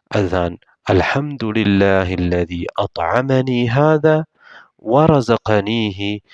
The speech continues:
மின் கைரி ஹவுலின் மின்னி வலா குவ்வா" என்கின்ற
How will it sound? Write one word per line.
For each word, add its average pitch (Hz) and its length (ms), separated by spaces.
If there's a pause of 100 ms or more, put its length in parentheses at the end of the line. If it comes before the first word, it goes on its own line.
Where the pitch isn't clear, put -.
(320)
மின் 92 220
கைரி 120 360
ஹவுலின் 110 600
மின்னி 151 460 (580)
வலா 90 400 (160)
குவ்வா" 90 500 (1040)
என்கின்ற 90 380